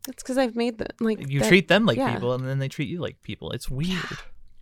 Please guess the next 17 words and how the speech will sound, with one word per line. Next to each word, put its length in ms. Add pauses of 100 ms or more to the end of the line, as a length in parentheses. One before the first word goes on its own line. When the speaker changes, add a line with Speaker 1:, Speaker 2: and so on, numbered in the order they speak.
(100)
Speaker 1:
Well, 100
and 80
they 120
know. 240
Like, 260
I'll 120
come 180
in 100
and 100
be 100
like, 300
"I 140
don't 180
feel 140
good 220
today." 340 (580)
Speaker 2:
Yeah. 240